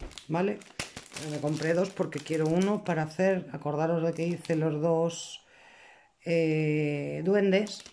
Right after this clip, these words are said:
Y este es más chiquitillo y quiero hacer otro más pequeñito al lado. Entonces los cogí, ¿vale? Esto que también he vuelto a repetir,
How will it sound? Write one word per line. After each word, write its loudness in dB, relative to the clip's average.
Y 4
este 2
es 2
más 0
chiquitillo -2
y -2
quiero 0
hacer -2
otro -4
más -2
pequeñito -2
al -6
lado. -6
Entonces -4
los -10
cogí, -14
¿vale? -8
Esto -4
que -4
también -4
he 0
vuelto 4
a 2
repetir, 2